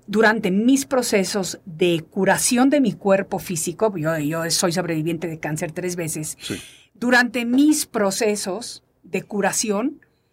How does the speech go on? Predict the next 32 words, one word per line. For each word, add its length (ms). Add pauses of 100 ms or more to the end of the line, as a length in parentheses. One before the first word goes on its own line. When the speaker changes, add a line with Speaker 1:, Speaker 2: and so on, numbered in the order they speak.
(180)
Speaker 1:
por 200
medio 220
de 120
la 180
sanación 720
de 120
mi 120
espíritu, 760 (480)
he 120
logrado 440
vencer 360
muchas 320
cosas, 400 (400)
hablando 800
y 140
entendiendo 840
y 100
comprendiendo 760
cómo 360
las 360
emociones 840 (300)
juegan 300
un 80
papel 280
importantísimo 1120
en 120
la 100
salud 260
del 140
ser 160
Speaker 2:
Uy, 80
Speaker 1:
humano. 300